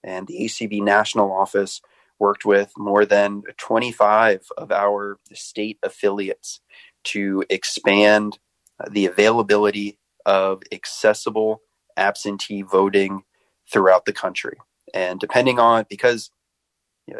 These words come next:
e-, elections are mandated from the federal level, but they are implemented at the state and local level. So it's not a one-size-fits-all solution. Um, every state,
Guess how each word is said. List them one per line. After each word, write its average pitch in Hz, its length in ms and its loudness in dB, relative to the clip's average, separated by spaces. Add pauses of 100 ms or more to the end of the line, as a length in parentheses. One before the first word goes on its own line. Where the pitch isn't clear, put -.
(160)
e-, - 380 -6
elections 120 680 -2
are 98 540 -2 (320)
mandated 123 720 -2
from 113 300 -2
the 107 100 -4
federal 131 400 4
level, 143 480 -2 (340)
but 101 160 -12
they 104 200 0
are 101 580 2
implemented 104 1040 0 (340)
at 95 220 0
the 101 100 -8
state 104 480 0 (120)
and 95 240 -2
local 98 380 2
level. 90 400 -2 (160)
So 95 240 0 (320)
it's - 160 0
not 123 180 4
a 143 40 4
one-size-fits-all 120 1400 0
solution. 131 680 -6 (520)
Um, 92 240 -8
every 113 640 0
state, - 560 -2